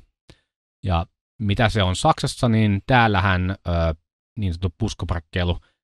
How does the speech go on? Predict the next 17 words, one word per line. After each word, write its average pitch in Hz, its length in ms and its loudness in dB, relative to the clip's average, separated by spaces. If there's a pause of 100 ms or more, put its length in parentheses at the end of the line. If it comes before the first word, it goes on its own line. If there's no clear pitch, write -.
(160)
tai 90 320 2
leiriytyminen 95 920 2 (100)
leirintäalueen 95 460 2
ulkopuolella 101 480 -2
on 113 140 0
kiellettyä. 78 680 -8 (1000)
Ja 95 180 -14 (280)
kuten 101 240 0
nähtiin, 120 460 4
me 101 140 4
menemme 90 240 2
poliisin 123 360 4
vierestä. 107 480 2 (280)
Me 95 120 0
ollaan 90 420 0
tässä 87 200 -4 (1300)
luonnonsuojelualueen 101 1400 2